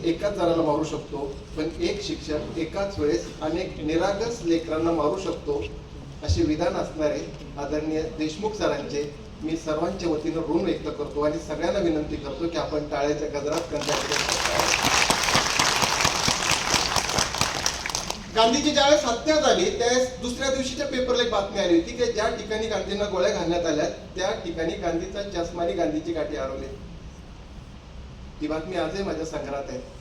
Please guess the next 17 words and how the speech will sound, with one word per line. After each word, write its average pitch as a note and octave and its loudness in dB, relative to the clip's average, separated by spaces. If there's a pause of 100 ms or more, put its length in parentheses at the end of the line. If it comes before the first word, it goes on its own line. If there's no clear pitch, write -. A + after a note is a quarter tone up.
(1160)
ज्या A3 6
ज्यावेळेस D4 6
मी E4 2
ती D#4 0
बातमी D4+ 6
वाचायचो, C4 6
त्यावेळेस C4 2
मला C4 4 (640)
वाटायचं A#3 2
की B3+ -4
तो C#4+ 2
गांधीचा C4+ 0
चष्मा B3+ 2
आणि A3+ 2
गांधीची B3 -2
काठी B3 -2
हरवली G#3 2